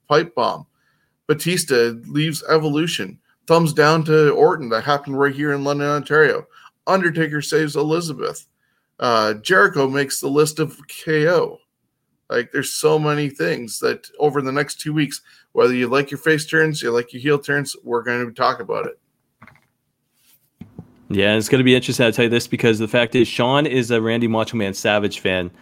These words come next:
Speaker 2: Uh, that is, uh, true and true. What is not true, though, is Sean being a Hulkamaniac.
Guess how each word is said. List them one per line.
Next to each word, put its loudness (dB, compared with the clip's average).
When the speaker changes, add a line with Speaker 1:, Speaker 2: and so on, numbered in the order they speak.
Speaker 2:
Uh, -2
that -2
is, 0
uh, 2
true -2
and -2
true. 2
What 2
is 0
not 2
true, 2
though, 2
is -2
Sean 0
being -2
a -2
Hulkamaniac. -2